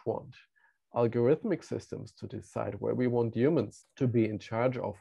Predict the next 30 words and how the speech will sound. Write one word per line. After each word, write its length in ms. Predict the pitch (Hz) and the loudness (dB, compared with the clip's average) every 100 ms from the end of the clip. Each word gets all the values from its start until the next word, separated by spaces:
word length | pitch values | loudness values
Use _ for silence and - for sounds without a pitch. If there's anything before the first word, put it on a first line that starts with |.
| - - - _ - | -20 -20 -20 _ 2
where 160 | 113 | 4
we 160 | 117 120 | 6 4
don't 520 | 113 120 143 147 - | 6 6 6 2 0
want 300 | 113 110 113 | 2 2 -2
statistics 960 | - 110 - 143 170 - 113 - - - | -6 -6 2 2 2 -2 -8 -8 -14 -16
and 220 | - - | -14 -12
probabilities 1120 | - 113 104 113 131 170 160 107 98 101 - _ _ - _ | -8 -6 -4 2 4 6 4 0 -6 -8 -16 _ _ -20 _
and, 400 | - - - - - | -8 -8 -8 -12 -14
um, 380 | - - - 107 - | -12 -12 -14 -16 -6
profiles 840 | 131 165 190 - - - 107 - _ - | 4 4 4 -2 -6 -8 -14 -20 _ -8
to 440 | 123 110 107 104 | 0 2 2 2
decide, 800 | 104 107 - - 117 135 156 156 - - | 0 -2 -2 -4 0 2 2 -2 -16 -6
uh, 440 | 117 117 120 120 120 120 | -4 -2 -4 -6 -8 -2
but 300 | 117 113 - - - | 0 0 -4 -20 -6
we 180 | 120 120 | 0 2
want 340 | 110 117 117 | 4 2 2
decisions 600 | 120 110 113 110 113 110 - | -6 -4 -4 -2 -4 -6 -4
to 80 | 110 | -4
be 220 | 101 104 | 0 -2
taken 680 | 87 107 107 - 107 107 - 120 | -2 -6 -6 -4 -6 -6 -10 -8
in 220 | 110 107 | -8 -6
individual 540 | 107 107 107 - 107 | -6 -4 -4 -4 -4
cases 540 | 104 110 104 - 110 - | -4 -8 -10 -8 -10 -8
and 180 | 107 104 | -14 -12
on 180 | 104 101 | -10 -8
the 60 | 104 | -6
merits 420 | 104 104 107 - | -4 -4 -6 -8
of 140 | 107 104 - | -12 -12 -2
every 300 | 123 104 113 | -2 0 0
one 260 | 104 107 | 2 0